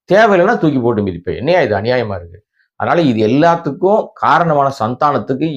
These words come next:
எப்பவுமே இனிமே செருப்படி உண்டுன்றது நிதர்சனம். அதுல எந்த மாற்று கருத்தும் கிடையாது. ஆனால் அந்த படத்தை நாங்க ரிலீஸ் பண்ண மாட்டோம்னு ரெட் ஜெயண்ட் சைலண்டா வெளியே போயிட்டாலும், இப்ப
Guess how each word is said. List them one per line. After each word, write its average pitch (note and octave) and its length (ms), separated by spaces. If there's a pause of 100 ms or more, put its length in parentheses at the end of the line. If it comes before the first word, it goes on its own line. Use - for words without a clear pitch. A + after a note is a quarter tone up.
எப்பவுமே E3+ 580
இனிமே C#3+ 320
செருப்படி C3 440
உண்டுன்றது A2 560 (360)
நிதர்சனம். C#3 520 (300)
அதுல A2 200
எந்த B2+ 140
மாற்று C3 280
கருத்தும் B2+ 260
கிடையாது. G#2 340 (540)
ஆனால் C#3+ 220
அந்த D#3 340
படத்தை G#3 460
நாங்க E3 240
ரிலீஸ் E3 280
பண்ண D3 180
மாட்டோம்னு C#3+ 400 (120)
ரெட் C3 220
ஜெயண்ட் D#3+ 220
சைலண்டா C3+ 480
வெளியே C#3+ 200
போயிட்டாலும், B2+ 520 (360)
இப்ப C#3 160